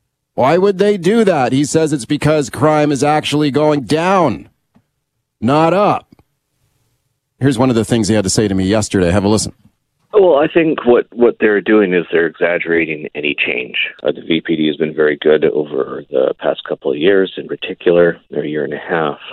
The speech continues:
Speaker 2: on, um, spreading a lot of information about violent crime without giving, um, without giving much context.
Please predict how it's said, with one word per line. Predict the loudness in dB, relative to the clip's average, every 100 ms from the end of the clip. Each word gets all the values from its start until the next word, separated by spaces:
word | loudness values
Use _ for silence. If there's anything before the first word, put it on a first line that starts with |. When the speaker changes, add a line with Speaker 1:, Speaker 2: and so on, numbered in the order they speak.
| -4
Speaker 2:
on, | -2 0 -2 -4 -8 -16 -20 -20 -20 -10 -2
um, | 0 0 -2 -8 -10
spreading | -2 0 2
a | 2
lot | 2
of | 0
information | -2 -4 -4 -4 -4
about | -2 0 0
violent | 0 -2 -4
crime | -2 0 -2
without | -4 -2 -2
giving, | -2 -4 -6 -10 -14 -20 -20 -12
um, | -6 -2 -2 -4 -6 -6
without | -2 -2
giving | -2 -4
much | -6 -4
context. | -4 -4 -6